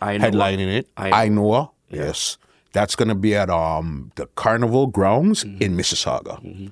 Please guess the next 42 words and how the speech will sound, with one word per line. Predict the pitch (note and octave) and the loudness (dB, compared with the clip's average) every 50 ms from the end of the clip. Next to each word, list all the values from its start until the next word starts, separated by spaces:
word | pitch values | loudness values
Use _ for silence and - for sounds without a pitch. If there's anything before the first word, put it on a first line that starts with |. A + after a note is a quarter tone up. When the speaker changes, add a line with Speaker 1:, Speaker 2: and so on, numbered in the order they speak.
| - _ _ _ - | -18 _ _ _ -10
Speaker 2:
You | F2 F2 E2 | -8 -6 -4
know | F2 E2+ | -4 -4
what | E2 | -4
I | E2 | -4
mean? | E2 F2 G2 C3 - - _ _ | -4 -4 -4 -4 -6 -8 _ _
What | - - C#4 D4+ | -4 -2 -2 0
could | - - E4+ | 2 2 2
they | E4 E4+ D#4+ | 2 2 2
expect | C4+ - - - - - - - E3 E3 - _ - - - _ _ _ _ _ | 0 -2 -2 -2 -4 -4 -2 -2 -4 -4 -4 _ -16 -20 -20 _ _ _ _ _
from | - - C#3+ A2+ G#2 A2+ | -6 -4 -2 -2 0 0
you? | A#2 A#2+ C3 B2+ A#2+ A2+ G#2 - _ _ _ _ _ _ _ _ _ _ _ | 0 2 2 2 2 0 0 -2 _ _ _ _ _ _ _ _ _ _ _
People | - - A3 G#3+ - G#3+ F3+ | 0 0 2 4 4 4 4
that | E3 C3+ A#2 G#2 | 4 2 0 0
didn't | - B2+ D3 D3 D3 | 0 2 2 2 2
get | C3 B2 - | 0 0 0
to | - A#2+ | -2 0
make | A2 A#2+ A#2+ - | 0 0 0 0
the | - G#2 | -2 -4
first | - - - C3 D3 - - - | -4 0 0 0 0 0 0 0
one, | D#3 F3+ G3 - - _ _ _ | 0 0 0 -4 -8 _ _ _
this | - - - - | -2 -2 0 0
one, | A2+ G2 G#2+ | -2 -2 0
what | D3+ C4+ - | -2 -2 -2
could | - F4 | -2 -2
they | E4 D4 | 0 0
expect | C4+ - - - - A2 - | 0 -2 -2 -4 -4 -4 -4
from | - - D#2 - | -4 -4 -4 -4
the | - - | -4 -6
Fire | - - - - - - - - | -8 -8 -6 -6 -4 -4 -6 -6
King? | - - - - - - _ A#2 | -6 -10 -12 -12 -12 -14 _ -2
Speaker 1:
Just | B2 C3+ B2 G2 G2 | 0 0 0 -2 0
don't | A2 C#3 C#3 C3+ C3 B2+ | 2 2 4 4 2 2
miss | C3 C3 A#2 - | 0 0 -2 -2
the | - A#2+ A#2 | 0 0 2
one | A#2 A2+ G#2+ | 2 2 0
I | G2+ F#2+ | -2 -2
come | - A2 G#2+ G2+ | -4 -4 -4 -4
take | F#2 - - C#3 - - | -4 -2 -2 -2 -2 -4
in | A#2 A#2 A2 | -4 -4 -2
the | A2 G#2 | -2 -2
one, | G#2 G#2 G2+ | -2 -4 -4
yeah. | G2 F2+ E2 | -6 -10 -12